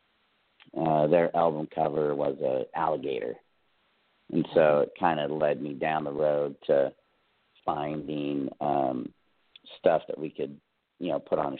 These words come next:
shoe. And I, I came across, I ended up coming, you know, finding, uh, some lizards and snakes and stuff, and then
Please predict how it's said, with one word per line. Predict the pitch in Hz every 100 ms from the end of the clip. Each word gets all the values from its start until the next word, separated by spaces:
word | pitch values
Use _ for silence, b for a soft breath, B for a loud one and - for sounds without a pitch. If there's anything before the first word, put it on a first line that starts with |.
| -
shoe. | 76 71 73 73 _ _ _ _ _ _ _ _ _ _ _ _ -
And | 104 98 95
I, | 92 87 - -
I | 95 - -
came | 127 123 120
across, | 110 - - 110 110 107 107 107 -
I | 90 87 _ _
ended | - 98 104 92
up | 90 82 _ _ _ -
coming, | 98 90 85 82 -
you | 82
know, | 78 76 - _ _ _ 92
finding, | 85 82 80 78 76 69 -
uh, | 71 69 65 - - - - _ _
some | 78 78
lizards | 104 92 90 87 80 76 76 80
and | 71 67 69 - _ _ _ -
snakes | 90 92 85 78 -
and | 82
stuff, | - 76 76 76 78
and | 76
then | 71 69